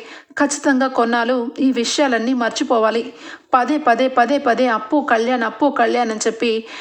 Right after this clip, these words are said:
టీవీల్లో చెప్తూ ఉంటే రేపటి రోజు మన కుటుంబానికి, అది దుగ్గరాల కుటుంబానికి మంచిది కాదు,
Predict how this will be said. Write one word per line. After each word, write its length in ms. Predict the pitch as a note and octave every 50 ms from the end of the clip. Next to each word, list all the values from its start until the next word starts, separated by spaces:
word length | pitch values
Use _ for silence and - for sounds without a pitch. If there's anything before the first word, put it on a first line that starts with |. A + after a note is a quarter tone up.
| - - _
టీవీల్లో 480 | - C4+ C4 D4 D#4 D4+ B3+ A#3 A#3+ A#3
చెప్తూ 320 | A#3 - A3+ A3+ - D4+ C#4
ఉంటే 280 | B3+ A3+ G#3 - B3+ A#3+ A#3 A#3 A#3 - - - - _ -
రేపటి 360 | B3 C4 C4 C4 B3 A3 A3
రోజు 280 | A3 A3 A3+ G#3+ C4 C4 A#3+ C4+ - - - _ _ _ _ -
మన 180 | C#4+ G#3+ A3 A#3+
కుటుంబానికి, 680 | B3+ A#3+ A3+ C4+ C#4+ C4+ B3 A#3+ A3+ A3+ - C4+ A#3+ A3+ A3+ A3+ - - - _ - - - - -
అది 200 | G3+ G3 A3+ A3+
దుగ్గరాల 420 | G3+ A3+ - C#4+ D4+ D#4 D4+ C#4
కుటుంబానికి 600 | - C4 G#3 A#3+ A3+ A3+ A#3 A3+ A3+ A3 A#3 A#3 A#3
మంచిది 320 | A#3 A3+ A3 - A3 A3
కాదు, 260 | A3+ A3 G#3+ G#3+ B3+